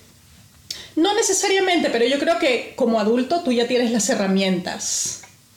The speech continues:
para identificar qué está mal y qué está bien.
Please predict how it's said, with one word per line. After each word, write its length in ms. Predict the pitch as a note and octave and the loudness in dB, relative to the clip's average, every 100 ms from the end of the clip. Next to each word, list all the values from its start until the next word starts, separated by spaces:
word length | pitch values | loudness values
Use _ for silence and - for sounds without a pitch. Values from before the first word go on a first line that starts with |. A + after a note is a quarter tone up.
| - - - _ _ | -20 -20 -20 _ _
para 180 | B3 G#3+ | 0 2
identificar 640 | G3 F#3+ G3+ A#3+ A3 G#3 | 2 0 -2 -2 -2 -2
qué 60 | G#3+ | -2
está 180 | - G#3 | -2 -2
mal 200 | F3+ F#3+ | 0 -2
y 40 | |
qué 80 | F#3 | -2
está 240 | - - | -4 -4
bien. 440 | F3 E3+ - F#3+ | -4 -6 -8 -10